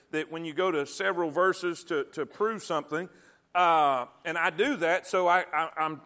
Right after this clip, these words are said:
I'm telling you, this is what it says, and this is where I can prove it. But sometimes that causes a little confusion, so,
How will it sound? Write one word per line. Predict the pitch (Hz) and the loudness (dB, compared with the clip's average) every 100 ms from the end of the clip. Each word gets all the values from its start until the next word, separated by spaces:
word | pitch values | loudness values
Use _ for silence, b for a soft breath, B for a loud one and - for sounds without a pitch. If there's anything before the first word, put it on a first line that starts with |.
| - | -8
I'm | 151 - | -8 0
telling | 240 247 202 165 | 4 6 4 0
you, | 156 160 160 b b 139 | -4 -4 -8 b b -12
this | 131 214 214 | 2 2 2
is | 196 | 0
what | 214 | 2
it | 190 | 0
says, | - 196 190 180 160 | -2 -2 0 -2 -4
and | 175 | -6
this | 196 | -6
is | 170 | -4
where | 170 170 | 0 2
I | |
can | 160 135 | 0 -6
prove | - 185 127 | -2 0 0
it. | 98 _ b b b | -6 _ b b b
But | 165 | -6
sometimes | - 240 247 226 208 180 | 0 -2 2 2 2 2
that | 190 - | -2 0
causes | 196 190 170 160 | 2 2 0 -6
a | |
little | 180 196 | 0 0
confusion, | 175 151 156 185 165 | 0 -8 -10 -10 -8
so, | 190 175 156 | -8 -4 -4